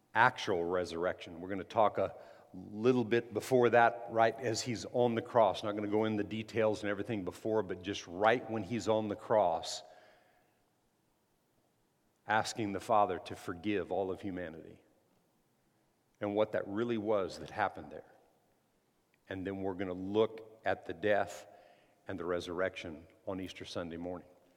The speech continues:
But until then, we're gonna, like, fast forward a, a tad bit, and we're gonna look at the resurrection on this side of the cross and what it means.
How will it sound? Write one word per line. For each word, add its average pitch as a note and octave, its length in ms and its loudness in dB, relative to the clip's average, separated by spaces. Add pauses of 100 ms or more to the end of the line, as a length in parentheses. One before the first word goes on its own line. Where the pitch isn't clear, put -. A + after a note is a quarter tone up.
(600)
But A2+ 120 0
until G3+ 460 0
then, F2+ 360 -4 (400)
we're C3+ 80 -2
gonna, F#3 200 4
like, A2+ 220 6
fast C3 520 4
forward D3 340 4
a, C3+ 100 0 (280)
a - 80 -8
tad C#3+ 420 2
bit, D#3 340 0 (1300)
and A#2 140 -4
we're D#3 140 2
gonna F3 160 4
look D#3 360 6
at G2+ 400 6 (1200)
the G#2 100 -2
resurrection A#2+ 960 4
on A2+ 220 2
this D#3 180 2
side F2+ 300 4
of E2+ 160 -6
the - 60 -12
cross - 640 -8 (1800)
and A#2+ 120 0
what B2 140 8
it G#2 80 -4
means. B2 640 -2